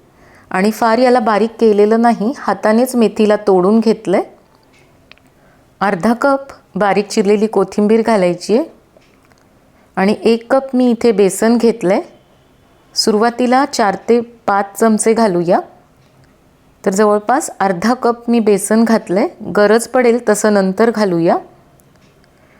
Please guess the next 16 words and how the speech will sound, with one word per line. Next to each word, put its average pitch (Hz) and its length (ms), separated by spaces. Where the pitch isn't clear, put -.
आणि 190 180
हे 214 180
जे 202 160
आपण 226 400
धणे, 208 300
जिरे, 214 300
हिरवी 202 340
मिरची, 208 460
लसणाचं 196 640
वाटण 180 440
तयार 202 160
करून 202 280
घेतलं 202 340
होतं 196 260
ते 190 80
घालायचं. 185 580